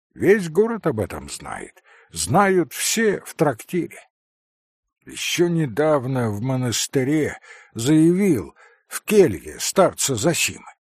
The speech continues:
В тот же день вечером бил и чуть не убил отца,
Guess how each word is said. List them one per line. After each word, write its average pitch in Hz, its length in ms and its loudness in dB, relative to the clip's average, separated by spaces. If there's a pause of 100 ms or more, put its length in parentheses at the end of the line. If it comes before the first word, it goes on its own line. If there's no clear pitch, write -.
(520)
В - 140 -20
тот 202 280 2
же 104 200 -4
день 139 260 2
вечером 123 640 0 (440)
бил 196 720 4 (520)
и 156 80 -12
чуть 185 300 -2
не 196 80 6
убил 160 480 4
отца, 127 500 -4